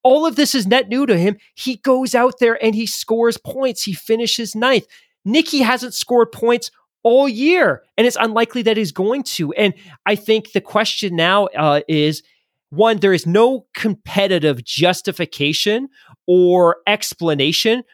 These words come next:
for keeping Nicky last year. Nicky is done. He's finished.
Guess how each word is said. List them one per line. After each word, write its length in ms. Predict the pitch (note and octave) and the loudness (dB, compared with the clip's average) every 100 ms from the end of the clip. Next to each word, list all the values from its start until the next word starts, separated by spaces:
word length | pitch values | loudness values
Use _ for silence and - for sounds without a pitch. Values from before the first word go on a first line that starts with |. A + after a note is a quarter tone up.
| _ | _
for 100 | - | -6
keeping 580 | E3 - G3 G3 F3+ C#3 | -4 -4 0 0 0 -4
Nicky 300 | D3 D3+ D#3+ | -6 -6 -4
last 320 | C#3 C3+ A#2+ | 0 0 -2
year. 100 | B2 | -10
Nicky 360 | A2+ C#3+ - A#3 | -4 -4 0 0
is 100 | A3+ | 0
done. 300 | C#3+ C#3+ G#2 - _ | 0 -2 -2 -12 _
He's 240 | - F3 | -8 -6
finished. 640 | - - G#3+ C3 - - | -6 -2 0 0 -4 -12